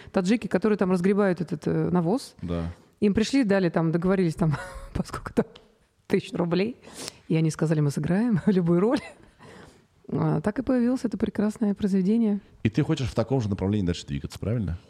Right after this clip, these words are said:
Speaker 1: Нет, но я хочу обязательно соединять, э, классную музыку с юмором, потому что, ну, во-первых, я комедийная певица, и я всегда, а,
Speaker 2: Комедийная?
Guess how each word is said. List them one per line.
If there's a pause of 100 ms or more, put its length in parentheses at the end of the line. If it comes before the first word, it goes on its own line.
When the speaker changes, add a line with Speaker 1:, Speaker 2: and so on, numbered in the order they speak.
(640)
Speaker 1:
Нет,
но
я
хочу
обязательно
соединять,
э, (100)
классную
музыку
с
юмором,
потому
что,
ну,
во-первых,
я
комедийная
певица,
и
я
всегда, (380)
а,
Speaker 2:
Комедийная?